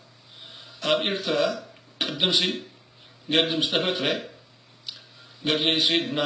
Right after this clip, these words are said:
ዓወተ ልብል ኣምፂና ኢሎም እንይሕሉ ዝዛረቡ እዮም።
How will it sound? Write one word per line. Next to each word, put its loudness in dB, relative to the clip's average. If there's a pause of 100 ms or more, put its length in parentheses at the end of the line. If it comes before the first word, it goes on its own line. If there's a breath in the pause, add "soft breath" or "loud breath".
(260)
ዓወተ 0
ልብል -6
ኣምፂና 0
ኢሎም -2 (800 loud breath)
እንይሕሉ 2 (100)
ዝዛረቡ 0
እዮም። -6